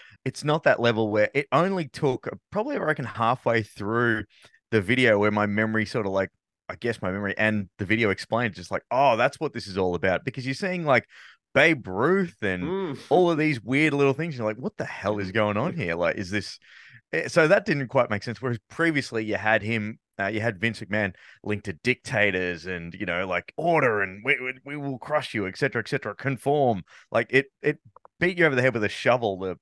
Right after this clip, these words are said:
Speaker 1: the previous ones. And this one was kinda like, "Oh, you figure it out, I guess."
Speaker 2: <laughs> Yeah, it was too artistic for its own good.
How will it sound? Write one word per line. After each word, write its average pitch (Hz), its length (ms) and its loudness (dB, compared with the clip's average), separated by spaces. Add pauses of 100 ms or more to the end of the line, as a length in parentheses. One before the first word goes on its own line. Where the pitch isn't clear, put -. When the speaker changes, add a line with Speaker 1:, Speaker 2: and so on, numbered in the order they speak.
(140)
Speaker 1:
the 98 80 -2
previous 113 360 -2
ones. 95 180 -6
And 101 100 -4
this 139 100 -4
one 113 120 -4
was 101 100 -10
kinda 107 200 0
like, 98 200 2 (440)
"Oh, 220 320 -4 (200)
you 175 200 -8
figure 139 300 -2
it 123 60 2
out, 120 160 4
I 117 60 2
guess." 147 340 0 (100)
Speaker 2:
<laughs> - 80 -20
Yeah, 170 360 0 (100)
it - 40 -2
was 113 200 -2
too - 280 2
artistic 120 600 0
for 104 140 -4
its 98 140 -6
own 98 220 -6
good. 95 260 -4